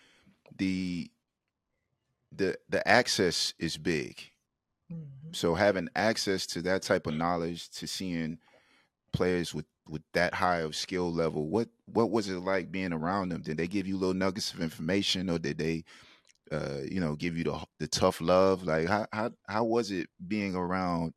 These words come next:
Speaker 1: those types of players?
Speaker 2: It was a combination of the both, right? So some of the players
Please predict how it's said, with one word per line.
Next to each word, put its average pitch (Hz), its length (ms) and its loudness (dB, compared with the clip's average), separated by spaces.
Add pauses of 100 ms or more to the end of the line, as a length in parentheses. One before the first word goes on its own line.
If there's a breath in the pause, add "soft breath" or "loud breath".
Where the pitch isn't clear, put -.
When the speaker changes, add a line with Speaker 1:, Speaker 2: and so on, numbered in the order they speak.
Speaker 1:
those 87 240 4
types 85 280 0
of 80 100 -8
players? - 460 -2 (680)
Speaker 2:
It 214 120 4
was 381 120 6
a 440 60 6
combination 208 520 10
of 185 140 6
the 147 60 8
both, 139 380 4
right? 131 260 8
So 143 260 6
some 208 360 8
of 254 80 12
the 226 80 12
players 170 800 10